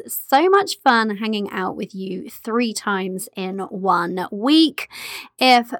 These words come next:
schedules and things allowed, I would do this all the time, but it's nice to do it as a treat too, right? So I'm gonna be talking today about fun. What's it got to do with you and your business? Lots.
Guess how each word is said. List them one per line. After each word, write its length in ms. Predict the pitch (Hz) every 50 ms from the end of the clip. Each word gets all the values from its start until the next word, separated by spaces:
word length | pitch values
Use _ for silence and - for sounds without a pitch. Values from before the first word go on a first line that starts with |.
| - -
schedules 720 | - - - - 226 214 214 - 196 196 190 190 185 -
and 180 | - - 196 196
things 300 | - 180 190 196 196 -
allowed, 380 | 208 196 214 240 269 285 277 277
I 100 | 269 285
would 160 | 294 262 220
do 140 | - 240 226
this 240 | 226 226 214 - - _ _
all 180 | - 311 330 320
the 100 | 294 277
time, 480 | - - - 240 190 175 - - 175 - _ _
but 360 | - 220 185 - - - - - - 330 370 392 - - - - -
it's 160 | 226 233 -
nice 280 | 247 240 233 247 247 -
to 80 | -
do 120 | 226 233 220
it 100 | - -
as 120 | - 190 -
a 40 | 180
treat 420 | - - - 220 - - _ -
too, 220 | - - 214 180 165
right? 200 | 180 214 220 - -
So 300 | - - 233 208 202 - _ _ _ _ _ _ _ _ _ _ _ _ _ _ -
I'm 120 | 240 247 247
gonna 160 | 285 330 320
be 100 | 311 254
talking 460 | - 294 269 - 269 247 233 233 220 - -
today 480 | - 214 214 208 196 196 196 190 - -
about 400 | - - 220 247 269 254 - -
fun. 440 | - - - 214 196 196 190 202 208 - 214
What's 240 | 226 247 214 - -
it 140 | - - _
got 180 | - 220 - -
to 100 | - 196
do 340 | - - 226 220 220 214 202
with 140 | 185 185 -
you 300 | - 247 269 269 269 269
and 100 | 240 214 190
your 180 | 180 185 196
business? 640 | - - 233 214 - 233 220 220 214 220 - - -
Lots. 580 | 220 226 240 233 214 - - - - - -